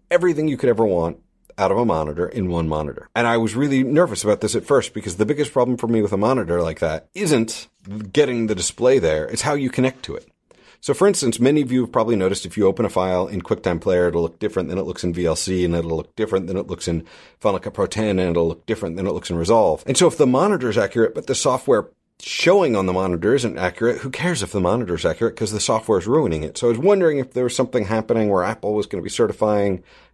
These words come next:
not just the monitor, but working with their software vendors to display accurate images, which would be really interesting, and I'd be very excited to see something like that, 'cause someone has to crack this, and if Apple does it, I'd be so excited. But literally, as I was about to walk into this,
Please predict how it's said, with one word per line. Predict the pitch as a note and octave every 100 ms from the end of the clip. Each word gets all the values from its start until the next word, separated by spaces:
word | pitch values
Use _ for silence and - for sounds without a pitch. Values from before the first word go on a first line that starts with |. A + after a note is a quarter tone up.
| -
not | G#2 -
just | A2 B2 -
the |
monitor, | G#2+ G#2 G#2 G2
but | F2 G2
working | G2+ A2+ - G2+ G2
with | G#2 -
their | F2+
software | - F#2+ - G2
vendors | E2+ F#2 F2+ F2 E2+ -
to | -
display | E2 F2 - G#2+ G2
accurate | F2+ F2 F2 E2+
images, | F2 E2 E2+ D#2+ - - _
which | A2 -
would | G2
be | F#2+
really | F#2 F#2 E2+
interesting, | E2 - F#2+ F2
and | D2+
I'd | D2+
be | F2
very | E2 E2
excited | D#2+ - E2+ D#2+
to | D#2+
see | -
something | F2 E2+ E2+
like | E2 D#2+
that, | E2+ E2+ -
'cause | F#2
someone | - - A2
has | F2
to | -
crack | - D#2+ -
this, | D#2 E2
and |
if | D#2+
Apple | - G2+ F#2+
does | D#2+ E2
it, | D2
I'd | C#2+
be | D2
so | - D#2+
excited. | - D#2+ D#2 C#2 _ - - _ _
But | F#3 - _ _ _
literally, | B2+ C#3+ D3+ B2 G#2+
as | G2
I | F#2+
was | F#2
about | E2+ B2+ C#3
to | C3
walk | G#2+ -
into | B2 G2+
this, | D#2 - -